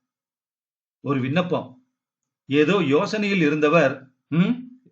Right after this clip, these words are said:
என்றார். "நான் போகலாமா?" என்றான்.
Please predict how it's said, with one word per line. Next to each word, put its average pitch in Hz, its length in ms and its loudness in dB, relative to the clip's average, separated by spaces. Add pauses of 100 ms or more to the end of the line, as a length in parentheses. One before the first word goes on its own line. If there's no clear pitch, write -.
என்றார். 120 640 -4 (300)
"நான் 131 420 2
போகலாமா?" 180 680 2
என்றான். 117 600 -6